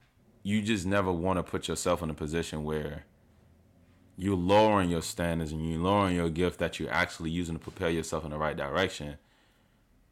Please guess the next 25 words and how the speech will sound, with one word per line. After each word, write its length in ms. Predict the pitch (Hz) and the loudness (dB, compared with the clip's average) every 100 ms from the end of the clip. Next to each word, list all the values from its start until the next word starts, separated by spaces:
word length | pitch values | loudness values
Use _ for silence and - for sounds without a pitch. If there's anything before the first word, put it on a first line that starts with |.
| _ _ _ | _ _ _
to 640 | - 92 85 80 76 73 - - - | -4 0 0 0 -2 -6 -12 -20 -10
someone 420 | - 104 92 87 | -2 0 0 -2
who 100 | 85 | -2
doesn't 360 | 80 90 85 80 | 0 0 0 2
really 500 | 92 87 78 76 - _ _ _ | 2 2 -2 -6 -12 _ _ _
value 720 | 85 80 95 95 90 85 80 - - | -8 2 6 6 6 2 0 -6 -12
what 260 | 87 90 - | -2 -2 0
you're 80 | 82 | -6
possessing, 580 | 82 76 85 76 - 71 | -6 -2 -2 -2 -8 -10
your 100 | 76 | -8
purpose 320 | - 82 76 | -4 -4 -4
that 160 | 76 - | -8 -10
you're 60 | |
possessing. 400 | 76 76 78 69 | -10 -6 -6 -8
Because 440 | 73 87 78 73 - _ _ _ _ _ _ | -8 -6 -6 -6 -14 _ _ _ _ _ _
if 100 | 87 | -10
the 100 | 82 | -4
woman 240 | 82 101 92 | -2 -2 -2
that 140 | 85 | -2
you're 80 | 80 | -4
dealing 240 | 80 82 78 | -4 -2 -4
with, 120 | 76 | -6
the 100 | 78 | -8
person 320 | - 117 98 | -2 -2 0
that, 140 | 80 | -6